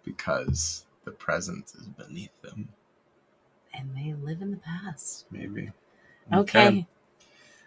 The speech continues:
Speaker 2: Well,
Speaker 1: All
Speaker 2: that's
Speaker 1: right.
Speaker 2: what this is called,
Speaker 1: Yep.
Speaker 2: Checking It Twice.
Speaker 1: Checking It Twice.
Speaker 2: Is
Speaker 1: Let's
Speaker 2: it
Speaker 1: check
Speaker 2: gonna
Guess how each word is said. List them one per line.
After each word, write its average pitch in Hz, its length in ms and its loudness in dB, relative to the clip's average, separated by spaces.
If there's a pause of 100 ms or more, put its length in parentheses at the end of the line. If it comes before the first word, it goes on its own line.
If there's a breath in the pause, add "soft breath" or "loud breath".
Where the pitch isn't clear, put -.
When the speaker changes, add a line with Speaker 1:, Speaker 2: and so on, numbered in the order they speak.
(280 soft breath)
Speaker 2:
Well, 190 200 12
Speaker 1:
All - 40 8
Speaker 2:
that's 220 320 12
Speaker 1:
right. - 0 -
Speaker 2:
what 202 200 12
this 185 220 6
is 190 140 0
called, 208 240 6
Speaker 1:
Yep. 214 220 12
Speaker 2:
Checking 233 420 10
It 247 240 4
Twice. 247 400 10
Speaker 1:
Checking 123 420 10
It 139 160 8
Twice. 190 440 6
Speaker 2:
Is - 80 0
Speaker 1:
Let's - 140 4
Speaker 2:
it 185 80 8
Speaker 1:
check 147 220 12
Speaker 2:
gonna 156 120 8